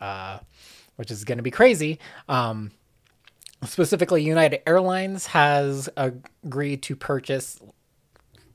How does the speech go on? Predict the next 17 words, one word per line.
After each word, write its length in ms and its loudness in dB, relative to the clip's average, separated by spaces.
I 40 -20
think, 120 -16
like, 280 -20
three 260 0
billion 320 4
dollars 420 -2
of 140 -6
orders 440 -4
has 160 -6
placed 280 -4
for 120 -6
fifteen 520 -4
supersonic 640 -6
jets 340 -6
from 560 -4
Boom 560 -4
Supersonics. 1200 -8